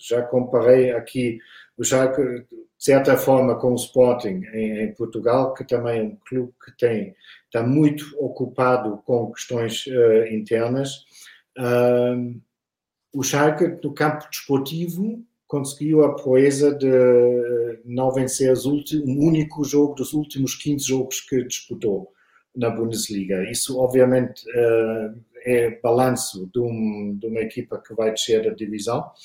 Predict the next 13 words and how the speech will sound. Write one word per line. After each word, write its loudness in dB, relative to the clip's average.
E 4
quando 0
se -4
junta 4
isso, 2
o -10
plantel -2
e -10
os -12
custos -8
do -16
plantel 0
que -10